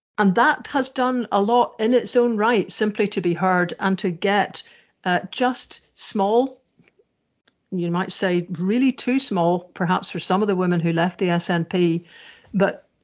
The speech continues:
a small gesture of beginning to get women's rights back onto the agenda. That's what I hear when I hear that as well, uh, as just being a very sensible move. So there's, there's,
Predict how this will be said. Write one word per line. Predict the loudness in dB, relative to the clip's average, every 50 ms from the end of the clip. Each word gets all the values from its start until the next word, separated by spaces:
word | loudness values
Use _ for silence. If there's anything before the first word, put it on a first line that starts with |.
| _
a | -4 -2
small | -2 0 2 4 6 6 6 4
gesture | 4 2 0 0 0 0 -4 -6 -6 -4 -4
of | -4 -4
beginning | -6 -6 -4 -2 -2 -2 -2 -4
to | -6 -6
get | -4 -2 -2 -2 -2 -2 -6 -8
women's | -6 -4 -2 0 0 -2 -2 -4 -4
rights | -2 -2 -2 -2 -4 -6
back | -4 -2 -2 -2 -2 -4 -6
onto | -6 -6 -6 -6 -6
the | -6
agenda. | -6 -4 -4 -4 -2 -2 -2 -2 -2 -4 -6 -8 _ _ _ _ -20 -12 _
That's | 0 0 0 2 0
what | 0 2
I | 4 4 4 4 2 0 -4 _ -10
hear | -6 -2 -2 0 0 -2
when | -4 -6 -6 -4
I | -4 -6
hear | -6 -4 -4 -2 -2 0
that | 0 2 2 2 0 -2
as | -6 -6
well, | -4 -2 0 2 2 2 0 -2 -4 -6 _ _ _ _ _ _ _ -4
uh, | -2 -2
as | -2 -2 -2
just | -2 -6 -4 -2
being | -2 -2 0
a | 0 0
very | 0 0 0 0
sensible | -2 -2 -2 -2 -2 -2 -4 -4 -4 -2 0
move. | 0 2 2 4 4 4 4 2 0 -2 -8 -18 _ _ -20 -20 -20 -20 -20 -18 _
So | -2 4 6 6 6 6 4
there's, | 4 4 4 2 0
there's, | -4 0 0 0 0 0